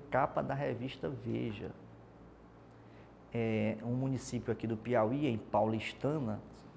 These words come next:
é, a, naquela época havia uma verba do sus pra realização de laqueadura.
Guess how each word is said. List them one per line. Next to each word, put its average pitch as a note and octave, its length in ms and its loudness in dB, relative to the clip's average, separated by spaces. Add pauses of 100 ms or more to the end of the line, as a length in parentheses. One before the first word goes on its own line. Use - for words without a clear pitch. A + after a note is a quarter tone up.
(360)
é, A#2+ 180 4
a, B2 180 6
naquela C#3 420 6
época C#3 320 6
havia A2+ 180 2
uma B2+ 180 4
verba A#2 380 4
do A2+ 160 0
sus - 540 2
pra - 180 0
realização A#2 720 2
de B2 120 -2
laqueadura. A#2+ 920 2